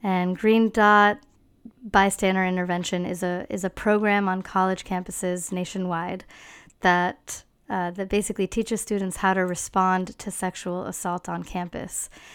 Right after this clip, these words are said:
i-, including how to recognize <laughs> sexual assault when it's happening. And he'd, he'd previously thought of sexual assault as something that only happened, you know, it was, uh, he calls it a, a shiftless stranger, you know, in a dark alley kind of attacking an unsuspecting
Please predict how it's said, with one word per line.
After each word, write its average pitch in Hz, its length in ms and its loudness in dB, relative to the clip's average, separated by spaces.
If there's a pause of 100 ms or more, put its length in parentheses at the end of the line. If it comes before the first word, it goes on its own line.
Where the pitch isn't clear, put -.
(180)
i-, 196 80 0
including 202 720 0
how 196 160 2
to 180 160 2
recognize 196 720 -2
<laughs> - 220 -8
sexual 190 420 -2
assault 175 320 -2
when 170 160 -6
it's 170 120 -8
happening. 220 440 -6
And 190 220 -4
he'd, 233 220 0 (460)
he'd 226 200 -2
previously 220 1040 0 (260)
thought 220 360 2
of 190 120 0
sexual 180 520 -4
assault 175 480 -6
as 170 100 -8
something 180 460 -4
that 175 180 -6
only 180 280 -4
happened, 175 500 -6
you 185 80 -4
know, 175 100 -6
it - 20 -8
was, 175 180 -10 (380)
uh, - 220 -6
he 202 300 -8
calls 180 320 -6
it 180 120 -2
a, - 200 -6
a 185 40 -4
shiftless 214 540 -2
stranger, 185 800 0
you 190 80 -4
know, 180 160 -4
in 175 100 -6
a 175 60 -8
dark 180 300 0 (100)
alley 175 420 -6
kind 180 240 -10
of 160 80 -8
attacking 175 520 -8
an 175 100 -6
unsuspecting 175 800 -10